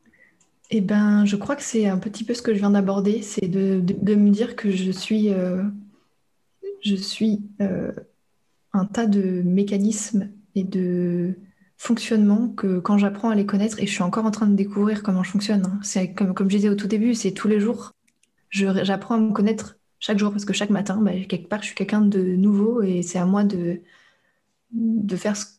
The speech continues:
que j'ai, de créer ce que j'ai envie de créer, en fait, dans ma journée, quelque part. Euh, et ce que j'aime, c'est vraiment a-, apprendre comment je fonctionne et, et me découvrir chaque jour. Et apprendre à jouer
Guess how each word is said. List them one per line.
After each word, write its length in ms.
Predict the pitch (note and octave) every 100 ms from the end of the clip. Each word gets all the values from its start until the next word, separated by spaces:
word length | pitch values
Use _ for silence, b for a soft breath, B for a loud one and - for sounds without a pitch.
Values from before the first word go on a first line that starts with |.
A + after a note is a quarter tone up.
| - A3 -
que 100 | G#3
j'ai, 320 | F#3+ F#3+ F3+
de 180 | E3 F#3+
créer 320 | - - A#3+
ce 60 | B3
que 100 | A3+
j'ai 100 | G#3+
envie 120 | G3+
de 80 | G3+
créer, 280 | A3+ A#3
en 100 | G3
fait, 160 | G3 F3+
dans 120 | F#3
ma 120 | F#3
journée, 300 | F#3 F#3+ G#3+
quelque 220 | G3+ F#3+ E3+
part. 360 | - - _ b b b b _ _ _ - F#3+
Euh, 680 | F#3 F3+ E3+ E3+ F3+ F3 F#3
et 60 |
ce 100 | G3
que 140 | - G3+
j'aime, 220 | A3+ B3+
c'est 160 | B3 G3
vraiment 280 | F#3 G#3+
a-, 240 | G#3 E3 E3+
apprendre 600 | F#3 E3+ - A3+ A3 F#3+
comment 220 | - G3
je 80 | G3+
fonctionne 500 | - G3 - F#3+ F#3+ b b b b b -
et, 260 | G3 G3+
et 60 | G#3
me 140 | G3+
découvrir 500 | G3+ G#3 - G#3+ A3
chaque 240 | - G3 F#3
jour. 360 | G3 - - _ _ _ _ _ _ _ _ _ _ _ _ _ F#3+
Et 200 | F#3 F3+
apprendre 380 | F3+ - G#3+
à 80 | G3+
jouer 400 | F#3+ F#3+ F3 E3+